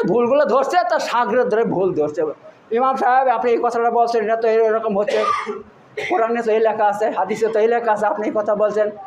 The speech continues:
বলছে, "বলা ভুল, তাহলে আমার ভুলে গেছে?" বলছে, "হ্যাঁ, আপনার ভুলে গেছে।" "ঠিক আছে বাবা, ছেড়ে দাও এটা, তাহলে ভুলে গেছে।" এভাবে একশো ভুল যখন ধরা পড়ে গেছে, ইমাম সাহেব নিজে বলছে, "ভাই, আমি একটা মানুষ, আমার কথা ভুল থাকতে পারে, এত তোমরা যদি মানতে চাও,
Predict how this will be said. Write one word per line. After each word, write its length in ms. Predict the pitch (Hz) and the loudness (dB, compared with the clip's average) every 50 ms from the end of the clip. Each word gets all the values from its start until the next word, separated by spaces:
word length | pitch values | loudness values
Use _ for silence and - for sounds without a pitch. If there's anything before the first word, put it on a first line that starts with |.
| - - - | -12 -10 -8
বলছে, 160 | 190 202 226 220 | -6 -2 -2 0
"বলা 200 | 220 220 220 202 | 0 0 0 0
ভুল, 400 | 180 165 185 190 220 - - - | -2 -2 0 0 0 0 -2 -4
তাহলে 180 | 208 196 208 | -2 0 0
আমার 180 | 202 214 220 202 | 0 0 -2 -2
ভুলে 260 | 170 185 233 320 339 | 0 0 2 2 2
গেছে?" 240 | 330 320 302 285 262 | 0 0 0 0 -2
বলছে, 160 | 240 226 196 | -2 -4 -4
"হ্যাঁ, 140 | 175 220 349 | -2 0 0
আপনার 220 | 339 330 320 302 | 0 0 0 -2
ভুলে 240 | 233 262 269 269 269 | 0 0 2 2 0
গেছে।" 180 | 269 277 262 269 - - - - - - | 0 0 -2 -4 -4 -6 -12 -16 -10 -6
"ঠিক 140 | 247 254 | -4 -2
আছে 140 | 247 247 370 | -2 0 0
বাবা, 240 | 233 233 220 220 220 | 0 0 2 0 0
ছেড়ে 260 | 226 208 196 202 196 | -2 0 0 0 2
দাও 120 | 190 190 190 | 2 2 2
এটা, 340 | 190 185 196 190 185 190 - | 2 2 0 0 -2 -2 -2
তাহলে 220 | 185 180 175 175 | -2 0 0 0
ভুলে 300 | 160 147 160 160 156 156 | 0 0 0 0 0 0
গেছে।" 220 | 156 160 156 156 - - - - - - | -2 -4 -8 -8 -12 -12 -14 -20 -10 -4
এভাবে 380 | 208 226 262 262 269 269 269 262 | 0 2 4 4 4 4 4 4
একশো 360 | 269 277 277 269 269 285 277 | 4 4 4 2 0 0 0
ভুল 200 | 214 254 269 269 | 2 2 2 2
যখন 240 | 277 269 269 277 233 | 2 0 0 -2 -2
ধরা 260 | 196 214 220 240 240 | 0 0 0 0 0
পড়ে 200 | 233 262 254 262 | 0 0 0 2
গেছে, 220 | 262 262 262 330 370 392 339 - - - - - - - - - - | 0 2 4 6 6 6 6 2 -2 -8 -8 -12 -18 -20 -16 -8 -4
ইমাম 320 | 262 311 320 349 349 330 | -2 0 4 4 4 4
সাহেব 200 | 277 302 330 320 | 4 2 2 2
নিজে 220 | 254 294 311 320 311 294 | 2 2 4 4 4 4
বলছে, 240 | 285 277 269 269 254 | 4 2 2 0 -2
"ভাই, 560 | - - 180 196 226 233 240 254 277 277 269 - - - - - | -2 0 0 0 2 2 2 2 0 -2 -4 -6 -12 -14 -8 -4
আমি 220 | 196 202 214 226 | -4 -2 -2 -2
একটা 200 | 220 220 359 339 | -4 -2 -2 -4
মানুষ, 500 | 269 180 185 202 220 262 294 302 277 285 | -2 -2 -2 -2 0 0 0 0 0 -2
আমার 280 | 208 185 - 214 233 233 | -2 -4 -2 -2 -2 -2
কথা 260 | 226 226 226 233 208 | -2 -2 0 0 0
ভুল 180 | 170 202 226 | 0 0 -2
থাকতে 320 | 220 - 175 175 - 226 220 | 0 -2 -4 -4 -2 -2 0
পারে, 340 | 214 233 254 294 330 339 - - - - - - 202 | 0 2 2 2 0 0 -4 -10 -16 -20 -12 -4 0
এত 220 | 214 220 233 269 | 0 0 2 2
তোমরা 400 | 269 247 247 262 247 247 262 269 | 0 0 2 0 0 0 0 0
যদি 120 | 226 269 | 0 0
মানতে 400 | 254 220 214 214 247 254 - 403 | 0 2 2 0 0 2 2 0
চাও, 220 | 571 381 381 427 | 2 4 4 4